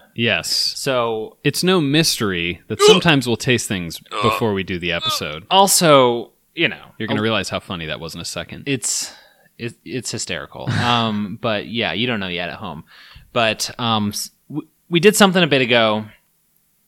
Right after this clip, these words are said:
Speaker 2: Man, everyone is sending us their cold cases, right?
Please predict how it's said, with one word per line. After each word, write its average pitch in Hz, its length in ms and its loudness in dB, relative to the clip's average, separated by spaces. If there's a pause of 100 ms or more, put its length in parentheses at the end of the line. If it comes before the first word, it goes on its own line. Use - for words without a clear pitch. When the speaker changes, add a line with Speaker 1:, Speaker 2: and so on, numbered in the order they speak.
(200)
Speaker 2:
Man, 110 200 -2
everyone 156 420 2
is 127 140 0
sending 127 340 -2
us - 380 -6
their 110 160 -6
cold - 280 -8
cases, - 640 -8
right? 104 320 0